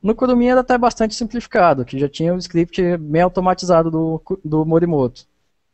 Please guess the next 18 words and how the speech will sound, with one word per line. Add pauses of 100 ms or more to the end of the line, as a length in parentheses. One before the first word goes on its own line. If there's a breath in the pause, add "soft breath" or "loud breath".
(200)
Era (760)
realmente
muito
diferente
de
hoje,
né? (380)
Inclusive, (720)
não
existia
essa (1200)
competição
entre
distribuições.
Eu
comecei
utilizando
lá,